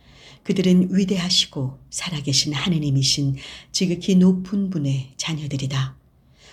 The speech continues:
나와 나의 선조들은 바로 이 하느님 덕분에 나라의 끊임없는 번영을 누려왔다.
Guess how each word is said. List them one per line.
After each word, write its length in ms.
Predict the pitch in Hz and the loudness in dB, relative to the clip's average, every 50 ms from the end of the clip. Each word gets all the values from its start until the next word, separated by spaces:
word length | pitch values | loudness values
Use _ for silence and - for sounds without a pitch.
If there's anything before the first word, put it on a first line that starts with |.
| - _ | -16 _
나와 460 | - 170 156 151 151 160 156 151 - - - | -4 -2 -2 0 0 -2 -2 -2 -4 -6 -6
나의 260 | 175 175 180 175 185 | -2 -2 0 0 0
선조들은 800 | 180 - - 208 190 185 202 196 - 143 135 131 113 120 131 - - - _ - | 0 0 -2 -2 -2 -2 -2 -4 -4 -4 -4 -4 -4 -4 -8 -12 -16 -20 _ -10
바로 340 | - 139 135 139 131 127 131 - - - - - | -8 -6 -2 -2 -2 -2 -4 -8 -14 -16 -14 -10
이 140 | - 151 151 | -6 -4 -4
하느님 420 | 156 156 - - 220 196 190 190 185 | -4 -4 -4 -4 -2 0 2 2 2
덕분에 680 | 180 - - - - - 147 139 139 135 135 131 - - - - _ _ | 2 0 -4 -8 -10 -6 -2 0 0 0 0 -2 -4 -10 -18 -20 _ _
나라의 520 | - - 151 143 139 143 139 135 135 135 | -8 -8 -6 -4 -2 0 2 2 2 0
끊임없는 680 | - 190 185 175 165 160 147 143 139 135 135 131 127 131 | 0 0 0 0 0 0 0 0 0 2 2 0 0 -2
번영을 480 | - - 165 175 170 185 180 185 185 185 | -4 -4 -4 -2 0 2 2 2 2 2
누려왔다. 760 | 185 165 170 165 139 127 117 - - - 117 113 117 - - | 2 0 -2 -2 -2 -4 -4 -6 -8 -10 -10 -10 -10 -12 -16